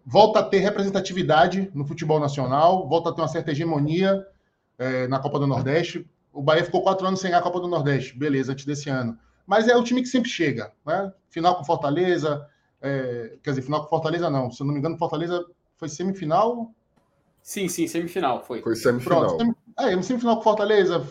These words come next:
Speaker 1: final com o Ceará já duas vezes, aquela, é, final com Sampaio Corrêa, enfim. O Bahia também consegue se consolidar na Série A,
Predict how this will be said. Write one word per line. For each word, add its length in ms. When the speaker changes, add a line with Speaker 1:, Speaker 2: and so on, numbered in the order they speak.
Speaker 1:
final 460
com 80
o 40
Ceará 300
já 100
duas 240
vezes, 680
aquela, 500
é, 140
final 300
com 60
Sampaio 340
Corrêa, 680
enfim. 440
O 100
Bahia 220
também 220
consegue 540
se 220
consolidar 560
na 100
Série 280
A, 300